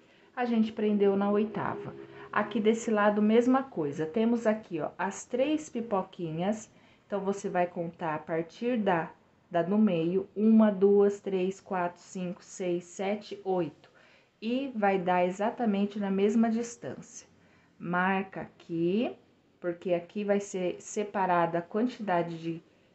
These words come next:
correntinhas, né? Para a curva e para a lateral reta do nosso trabalho.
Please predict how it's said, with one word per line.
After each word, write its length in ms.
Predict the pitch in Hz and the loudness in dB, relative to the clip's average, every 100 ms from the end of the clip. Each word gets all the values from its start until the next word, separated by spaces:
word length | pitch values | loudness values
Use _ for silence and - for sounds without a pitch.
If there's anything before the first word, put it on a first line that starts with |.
| _ | _
correntinhas, 880 | - 262 254 220 - 196 190 220 202 | 0 2 4 2 0 -4 0 2 2
né? 340 | 180 175 220 - _ _ _ _ _ _ _ _ _ - | 2 2 0 -4 _ _ _ _ _ _ _ _ _ -6
Para 260 | 185 170 | -2 0
a 40 | 170 | 0
curva 680 | - 233 269 277 277 269 - | -4 -4 -2 -2 -2 -4 -6
e 80 | 233 | -10
para 460 | - 226 202 208 208 | -4 0 2 2 0
a 80 | |
lateral 460 | 190 196 202 196 196 | -2 -2 -2 -2 -2
reta 360 | 190 190 190 190 | -2 -4 -4 -4
do 140 | 190 | -2
nosso 320 | 190 196 - | -2 -4 -8
trabalho. 400 | - 214 214 - | -4 -2 -2 -6